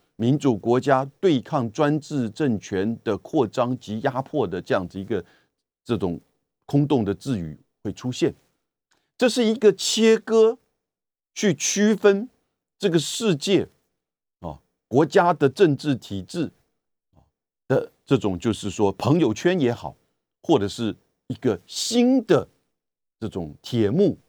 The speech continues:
或者是新的这种切割线又出现了。这个切割线将来这一百一十个国家可能会增加，可能会减少，但是这一百一十个国家里面都是民主吗？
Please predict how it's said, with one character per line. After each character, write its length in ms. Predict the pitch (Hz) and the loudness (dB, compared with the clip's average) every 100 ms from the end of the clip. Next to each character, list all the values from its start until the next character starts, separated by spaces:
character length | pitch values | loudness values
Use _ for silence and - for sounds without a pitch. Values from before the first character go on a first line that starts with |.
| _ _ _ _ - | _ _ _ _ 0
或 160 | 143 | 0
者 100 | 90 | 2
是 180 | 90 107 | -4 -8
新 520 | 92 - 202 240 262 | -8 -4 0 2 2
的 180 | 202 131 - _ _ _ - | 2 0 -2 _ _ _ -8
这 80 | 120 | -6
种 240 | 95 76 - _ _ | -6 -10 -14 _ _
切 240 | - 156 143 | 0 2 4
割 160 | 143 | 2
线 260 | 143 - 113 _ _ _ _ - | 2 2 -2 _ _ _ _ -4
又 120 | 110 | -4
出 200 | - 113 | -4 -8
现 180 | 117 95 | -6 -8
了。 80 | - _ _ _ _ | -12 _ _ _ _
这 100 | - | 2
个 80 | 160 | 2
切 260 | - 196 190 | 4 4 6
割 160 | 202 | 4
线 240 | 190 196 135 | 4 2 4
将 180 | 175 | 2
来 140 | 160 127 | 2 2
这 120 | 147 | 0
一 140 | 160 190 | -2 2
百 200 | 123 110 | 2 2
一 200 | 151 196 | -2 -6
十 200 | - 135 | -6 -4
个 120 | 151 | -4
国 200 | 113 117 | -4 -2
家 260 | 156 156 170 _ _ _ _ - | 0 0 -2 _ _ _ _ -4
可 140 | 131 | 0
能 100 | 127 | 2
会 120 | 190 | 2
增 220 | 156 180 180 | 2 0 2
加， 160 | 170 | 2
可 140 | - 123 | 2 -4
能 100 | 123 | -2
会 140 | 165 | -4
减 240 | - 151 | -2 -4
少， 240 | 220 95 71 _ _ _ _ - | -2 -6 -8 _ _ _ _ 0
但 120 | 165 | 0
是 120 | 160 | 0
这 100 | 147 | -4
一 140 | 180 170 | 0 2
百 160 | 131 | 2
一 140 | 139 175 | 2 -4
十 100 | 143 | -6
个 100 | 147 | -4
国 160 | 131 | 0
家 180 | 135 151 | 2 2
里 40 | |
面 140 | 143 143 | 0 0
都 260 | - 190 | 2 0
是 220 | 202 - 165 | 0 -4 -2
民 240 | 143 196 | 0 -2
主 180 | 156 113 | -4 -6
吗？ 260 | 131 180 | -4 -6